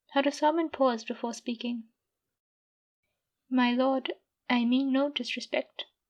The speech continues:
but yesterday my family and I starved while you, your family, and your son-in-law feasted happily together. Food which was left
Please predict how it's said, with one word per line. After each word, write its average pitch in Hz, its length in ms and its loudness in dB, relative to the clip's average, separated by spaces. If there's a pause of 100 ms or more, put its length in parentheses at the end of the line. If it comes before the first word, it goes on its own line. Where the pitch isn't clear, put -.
(160)
but 247 160 0
yesterday 294 460 4
my 240 180 0
family 262 360 2
and 240 100 2
I 233 100 2
starved 226 580 0
while 226 220 0
you, 233 360 -2 (360)
your 226 100 0
family, 233 480 2
and 220 140 4
your 214 160 2
son-in-law 226 580 0 (300)
feasted 277 300 0
happily 233 340 -4
together. 247 440 -6 (1200)
Food 294 240 6
which 269 160 0
was 240 160 -2
left 247 240 -4